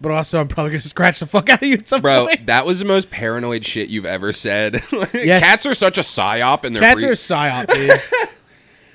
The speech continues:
Speaker 2: Oh, I love it. But here's my, here's my crazy two-part. So that's my little, you know, haha, I read that on some forum somewhere and thought it was interesting.
Speaker 1: Right.
Speaker 2: But let's say that's true.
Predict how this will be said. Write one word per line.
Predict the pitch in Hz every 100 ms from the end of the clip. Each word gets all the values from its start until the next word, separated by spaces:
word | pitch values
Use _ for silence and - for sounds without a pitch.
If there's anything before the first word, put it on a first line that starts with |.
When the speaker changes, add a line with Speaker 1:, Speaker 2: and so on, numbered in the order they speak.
| _ _
Speaker 2:
Oh, | - 113
I | 104
love | 104 101
it. | 95 -
But | 190 160 _ _ _
here's | - 208 247 208
my, | 170 143 131
here's | 131 185 180
my | 160
crazy | - 143 113
two-part. | 107 131 123 92 85
So | -
that's | 160 214 208
my | 175
little, | 160 147 135 117
you | 104 151
know, | 113 107 104
haha, | - 135 117 110 104 95
I | 107
read | 107 101
that | 95 98 98 107
on | 101
some | - 98
forum | 95 92 92
somewhere | 92 95 90 90 90
and | 87
thought | 90 90
it |
was | 87 82
interesting. | 90 85 80 - 85 80 76
Speaker 1:
Right. | 151
Speaker 2:
But | 123 101 - _ _ _ _ _ _ _
let's | 117 131 -
say | 127 110
that's | 92 -
true. | - - 92